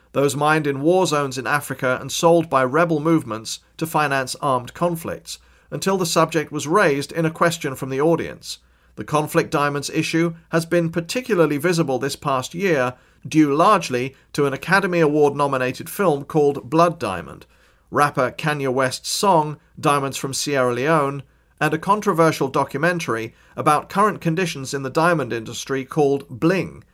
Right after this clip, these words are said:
"How," Penny was asked, "does De Beers ensure that its activities are not directly involved in or support the trade of conflict diamonds?"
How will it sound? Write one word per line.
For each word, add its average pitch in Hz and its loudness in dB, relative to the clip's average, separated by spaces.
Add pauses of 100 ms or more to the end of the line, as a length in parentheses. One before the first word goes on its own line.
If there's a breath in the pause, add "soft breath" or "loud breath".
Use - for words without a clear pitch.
(340 soft breath)
"How," 214 4
Penny 131 -2
was 120 -6
asked, 120 -4 (280 soft breath)
"does 151 2
De 151 0
Beers 165 6
ensure 156 2
that 135 -2
its 151 -4
activities 160 -2
are 147 -2
not 147 -2
directly 165 4
involved 165 2
in 127 0
or 165 2
support 165 0
the 135 -8
trade 190 0
of - -2
conflict 131 -4
diamonds?" 160 -4